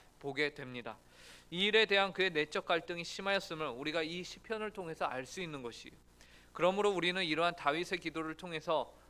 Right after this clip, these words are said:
환난 가운데 있는 성도가 어떠한 결정을 내릴 때에 어떠한 기도를 하나님께 드려야 하는지 그것을 배우게 됩니다. 오늘 다윗의 모습을 통해서 성도님들의 기도를 다시금 배울 수 있는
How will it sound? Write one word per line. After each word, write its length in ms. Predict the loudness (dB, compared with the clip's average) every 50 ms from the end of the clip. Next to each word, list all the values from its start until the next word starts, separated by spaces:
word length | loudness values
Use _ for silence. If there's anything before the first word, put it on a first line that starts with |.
| -20 -8
환난 440 | -2 0 2 4 4 2 2 0 0
가운데 420 | 2 2 2 2 0 0 0 0 0
있는 360 | -2 -4 -4 -4 -4 -4 -4
성도가 600 | -6 -8 -8 -6 -6 -6 -4 -2 -2 -4 -4 -8 -14 -20 -20 -20 -16 -6 -4
어떠한 440 | -4 -4 -2 0 0 0 0 -2
결정을 520 | -2 -2 -2 -2 0 -2 -2 -2 -2 -2 -2
내릴 380 | -2 -2 0 0 -2 -2 -2
때에 440 | 0 0 2 4 4 2 2 0 -4 -12 -20 -20 -20 -20 -10 -4
어떠한 420 | -2 -2 0 4 6 6 6 6
기도를 380 | 2 -2 -2 -2 0 0 0 0
하나님께 340 | 2 0 0 0 -2 -4 -4
드려야 360 | -4 -4 0 2 4 4 4
하는지 540 | 2 0 -4 -4 -6 -6 -6 -6 -6 -6 -8 -12 -20 -20 -20 -16
그것을 420 | -14 -6 -2 -2 -2 -2 -4 -4
배우게 340 | -2 -2 -2 -2 -2 -4 -6
됩니다. 420 | -6 -8 -12 -14 -16 -18 -18 -20 -20 _ _ _ -20 -20 -20 -20 -20 -20 -12 -8
오늘 260 | -6 -2 0 0 -2
다윗의 440 | 2 4 4 4 4 2 0 0 0 0
모습을 400 | -2 -4 -4 -4 -2 -2 -2 -2
통해서 600 | -4 -6 -4 -4 -2 0 0 0 0 0 -4 -10 -18
성도님들의 880 | -10 -6 -6 -4 -4 -4 -4 -4 -4 -6 -6 -6 -2 -2 -2 -2 -2
기도를 480 | -4 -4 -2 -2 0 0 0 -2 -4 -6 -12 -20 -20 -18
다시금 500 | -12 -10 -8 -8 -6 -2 -2 0 -2 -2 -4 -10 -10 -6
배울 260 | -2 -2 -2 -2 -4
수 140 | -4 -6 -6
있는 320 | -4 -4 -4 -4 -4